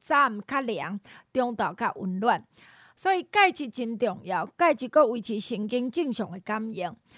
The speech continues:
你嘛知影，足侪人食过足侪钙。啊，钙片甜苦苦会食都袂样啊；或者是钙片甜苦苦会食都袂散啊，也是一般的钙来水内底都袂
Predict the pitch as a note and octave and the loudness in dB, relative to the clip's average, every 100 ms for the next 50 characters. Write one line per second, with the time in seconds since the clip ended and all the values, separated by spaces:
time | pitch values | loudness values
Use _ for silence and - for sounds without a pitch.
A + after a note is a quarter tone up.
0 | _ E4 F#4 D4+ A3+ A#3 C4+ C#4 F4+ C4+ | _ -4 2 2 2 2 2 2 2 2
1 | G#3+ A#3 A3+ G#3+ C#4+ B3+ C4+ F#3+ - B3 | 0 0 -2 2 2 2 0 -2 -2 -2
2 | F#3+ - _ - - _ F4 - F#4+ E4+ | -2 -4 _ -20 -20 _ 0 8 8 8
3 | E4+ A#3 G3+ C#4 C#4 B3 - - G3 A#3+ | 2 0 -2 0 2 4 2 0 0 2
4 | G#3 A#3+ G#3 F#3 - _ G3 F3+ G3+ G#3+ | 2 0 -2 -4 -6 _ -8 -6 -4 0
5 | A3 A3 - - - - D4 C#4+ F#4+ F4 | 0 -4 -10 -20 -20 -6 -2 2 4 2
6 | C#4 - F4 C4+ F#4 C4+ B3 A3 D4 C#4 | -2 4 6 6 2 2 -2 0 2 4
7 | C#4 - A#3 B3+ B3 A#3+ F#3+ F#3 - A3 | 2 2 -2 0 0 0 -2 -4 -6 -6
8 | F3+ F3 F3+ G3 - - - A3+ B3+ E4+ | -6 -4 -6 -8 -14 -14 -6 -6 -4 -2
9 | F#4 D#4+ A#3 F4 C4 A#3+ - - - C4+ | 2 2 4 4 4 2 -14 -16 -2 0
10 | B3 E4 E4 G#4 D4 A#3+ F4+ E4 A#3 G#3+ | 2 0 0 2 2 2 -2 -2 -2 -2